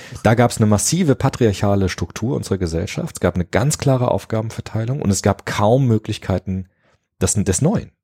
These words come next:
Also das Neue wurde extrem, ähm, exkludiert gesellschaftlich, weil es nicht gewünscht war.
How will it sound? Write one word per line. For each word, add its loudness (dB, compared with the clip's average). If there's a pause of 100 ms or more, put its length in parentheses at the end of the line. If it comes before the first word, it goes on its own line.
(200)
Also -2
das -4
Neue 4
wurde 2
extrem, 0 (120)
ähm, 2
exkludiert 0
gesellschaftlich, -8
weil 2
es -2
nicht 0
gewünscht -4
war. -20